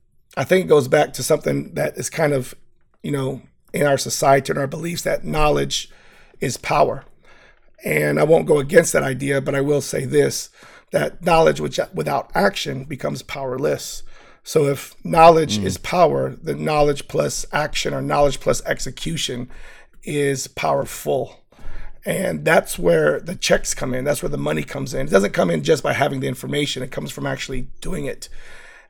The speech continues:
Speaker 1: And, you know, in the military, we have the same thing. I can sit in a classroom and a s-, uh, an individual can learn, um, how to, uh, in a book, in theory, how to put together their weapon or take their weapon apart or clean it.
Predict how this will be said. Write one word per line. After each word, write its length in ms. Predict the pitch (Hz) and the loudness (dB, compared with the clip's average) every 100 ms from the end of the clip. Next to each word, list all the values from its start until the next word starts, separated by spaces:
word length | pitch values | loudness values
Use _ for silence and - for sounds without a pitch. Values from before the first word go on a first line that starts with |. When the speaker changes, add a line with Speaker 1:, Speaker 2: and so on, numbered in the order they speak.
| _ | _
Speaker 1:
And, 460 | 151 143 139 139 - | -2 -2 -2 -6 -8
you 100 | 160 | -4
know, 80 | 143 | -2
in 60 | |
the 60 | 139 | 2
military, 540 | 156 165 - 147 139 | 4 4 4 2 2
we 220 | 135 180 - | -2 -2 -2
have 100 | 151 | -2
the 60 | |
same 260 | - 139 131 | -2 -2 -2
thing. 240 | - 151 | 0 0
I 60 | 139 | 0
can 120 | - | -2
sit 180 | - 185 | -4 -4
in 40 | |
a 20 | 139 | -6
classroom 680 | - 151 147 143 135 131 - - - - - - _ | -2 0 0 0 -2 -4 -12 -20 -20 -20 -20 -20 _
and 420 | 202 156 147 143 135 | -2 -2 0 -2 -4
a 100 | 135 | -6
s-, 240 | - - - | -6 -8 -4
uh, 180 | 156 143 | 0 0
an 60 | 147 | 0
individual 600 | 147 127 156 147 143 139 | -2 -2 -4 -2 -4 -4
can 320 | - 147 165 | -4 -6 -2
learn, 520 | 160 165 165 143 143 - - - - - - - | 4 6 4 2 -6 -14 -20 -18 -16 -18 -8 0
um, 260 | - - | 2 2
how 300 | - 156 160 139 | 0 -2 -2 -6
to, 560 | - 156 143 139 139 - - | -6 -4 -4 -4 -8 -14 -6
uh, 220 | 151 147 | -4 -4
in 140 | 151 147 | -6 -8
a 60 | |
book, 480 | 131 165 165 - - - | -4 2 2 2 -10 -6
in 120 | 135 | -6
theory, 520 | - 175 160 135 131 - _ - - | -4 -2 -2 -2 -6 -16 _ -20 -14
how 220 | - 160 143 | 2 6 6
to 160 | 160 | 2
put 260 | - 165 165 | -6 -6 -6
together 300 | 143 151 143 | -2 0 0
their 120 | 143 | -4
weapon 340 | 139 147 - 143 | -2 -2 -2 -2
or 80 | |
take 220 | 123 139 - | -2 -2 -2
their 100 | 147 | -2
weapon 240 | 143 151 | -4 -6
apart 320 | 131 143 147 | -2 0 0
or 80 | 127 | -2
clean 320 | - - 175 | -10 -6 -4
it. 180 | 147 - | -6 -8